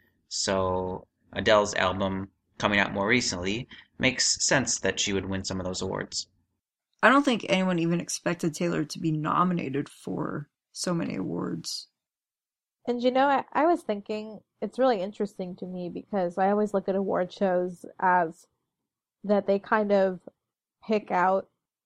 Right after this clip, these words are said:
Speaker 3: who to promote and come, try to come up with performances and appearances that they think are gonna try and draw in viewers.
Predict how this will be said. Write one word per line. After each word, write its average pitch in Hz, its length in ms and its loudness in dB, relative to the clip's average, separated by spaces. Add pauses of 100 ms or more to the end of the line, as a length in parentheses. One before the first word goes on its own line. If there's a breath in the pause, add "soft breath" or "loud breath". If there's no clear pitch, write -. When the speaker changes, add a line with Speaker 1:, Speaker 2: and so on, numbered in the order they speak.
Speaker 3:
who 277 160 4
to 247 100 10
promote 196 720 -2 (360)
and 185 360 -6 (140)
come, 202 180 -10
try 202 200 2
to 202 80 2
come 202 160 -6
up 185 180 0
with 190 160 -2
performances 190 800 -4
and 180 100 -2
appearances 180 600 -6
that 180 160 -4
they - 100 -6
think 180 240 -8
are 190 80 -4
gonna 180 220 -4
try 180 180 -4
and 170 180 -8
draw 180 280 -2
in 170 100 -10
viewers. 175 540 0